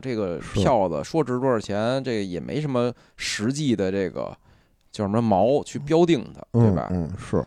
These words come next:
Speaker 1: 所以其实在这个，比如这个海外华侨的眼里啊，
Speaker 2: 嗯。
Speaker 1: 跟送一样，
Speaker 2: 哦，
Speaker 1: 对吧？
Speaker 2: 明白，
Speaker 1: 我拿着
Speaker 2: 就你给我四万二，
Speaker 1: 四万二，
Speaker 2: 我也没用。
Speaker 1: 我干嘛去啊？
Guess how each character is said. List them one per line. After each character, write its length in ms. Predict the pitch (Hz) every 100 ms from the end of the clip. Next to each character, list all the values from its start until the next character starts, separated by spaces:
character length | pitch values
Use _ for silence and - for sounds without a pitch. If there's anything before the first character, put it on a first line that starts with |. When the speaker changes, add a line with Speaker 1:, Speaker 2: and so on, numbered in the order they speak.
| -
Speaker 1:
所 160 | -
以 120 | 160 127
其 60 |
实 280 | 135 147 143 - _ _ _ _ _ _ _ _ _ - 55 -
在 300 | - 175 127
这 180 | 113 101
个， 240 | 92 73
比 120 | 73
如 200 | 98 127 - - -
这 220 | - 110
个 200 | 90 64
海 280 | - - -
外 200 | 92 123
华 220 | 104 -
侨 240 | 147 - 120
的 100 | 127
眼 200 | 92 95
里 120 | 82
啊， 100 | - -
Speaker 2:
嗯。 220 | 110 104
Speaker 1:
跟 120 | 98
送 260 | - - 117
一 100 | 101
样， 180 | 165 - _ _ _ _
Speaker 2:
哦， 600 | 90 92 95 92 90 90
Speaker 1:
对 200 | 87 85
吧？ 60 | -
Speaker 2:
明 180 | 95
白， 80 | 101
Speaker 1:
我 40 | -
拿 40 |
着 60 | 202
Speaker 2:
就 60 |
你 60 | 196
给 120 | 185
我 80 | 214
四 60 | 180
万 80 |
二， 60 | 175
Speaker 1:
四 40 |
万 80 | 139
二， 160 | 160 113
Speaker 2:
我 160 | 110
也 100 | 143
没 120 | 107 104
用。 100 | 170
Speaker 1:
我 60 |
干 120 | 196
嘛 240 | 151 87 104
去 140 | 101
啊？ 140 | 95